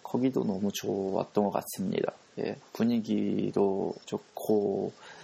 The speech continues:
어, 건물이 약간 좀, 좀 러시아에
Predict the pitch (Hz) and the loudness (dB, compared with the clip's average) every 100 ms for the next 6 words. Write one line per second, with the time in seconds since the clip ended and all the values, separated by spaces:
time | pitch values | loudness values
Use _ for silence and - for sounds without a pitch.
0 | - - - - - 101 95 - 202 208 | -18 -18 -18 -8 0 2 2 2 4 4
1 | 202 190 185 180 170 165 160 151 147 143 | 4 4 6 4 2 2 2 2 0 0
2 | 139 135 147 139 82 - - - - 120 | 2 4 4 4 2 -2 -8 -10 0 4
3 | 196 180 254 - - - - _ - - | 4 4 -2 -2 -12 -20 -20 _ -20 -20
4 | - - - - - - - - 113 135 | -10 -8 -8 -8 -6 -6 -6 2 8 8
5 | - 196 196 175 160 151 139 123 117 - | 6 4 4 4 4 2 2 2 -2 -6
6 | - - - - - 107 101 | -14 -20 -20 -2 4 6 4